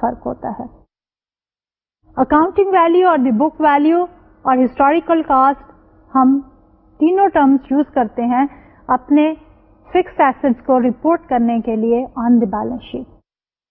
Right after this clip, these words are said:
لیکن انہی فکسڈ ایسٹس کو normally اگر ہم مارکیٹ میں بیچنا چاہیں تو کاسٹ سے کہیں ہائر پرائس پہ بیچ سکتے ہیں۔ تو اس لیے جب ہم دیکھتے ہیں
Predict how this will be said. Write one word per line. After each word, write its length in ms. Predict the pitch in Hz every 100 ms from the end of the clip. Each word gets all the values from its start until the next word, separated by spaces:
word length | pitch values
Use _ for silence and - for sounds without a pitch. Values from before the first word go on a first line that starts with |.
| _ _ _ _ _ _ _ _ _ -
لیکن 200 | 302 330 294
انہی 280 | 285 370 466
فکسڈ 260 | 370 - 330
ایسٹس 400 | 247 - 254 -
کو 60 |
normally 520 | 311 269 233 233 262 415 - - -
اگر 180 | 269 247
ہم 160 | 294 269
مارکیٹ 360 | 247 247 277
میں 80 | 302
بیچنا 380 | 247 247 277 392 415
چاہیں 260 | 294 269 269
تو 200 | 285 302 - _ _ _ -
کاسٹ 260 | 285 349
سے 100 | 370
کہیں 320 | - 320 320 403
ہائر 280 | 294 269 269 262 _ _ _ -
پرائس 300 | 269 254 -
پہ 100 | 302
بیچ 220 | 254 233 -
سکتے 300 | - - 254
ہیں۔ 220 | 202 262 _ _ _ _ _ _ _ -
تو 80 | 370
اس 160 | 359
لیے 240 | 381 392 415 508 - _ _ _ _ _ _ _ _ _ _
جب 200 | 254 349 339
ہم 160 | 415 415 - -
دیکھتے 460 | 226 240 311 - 427
ہیں 160 | 440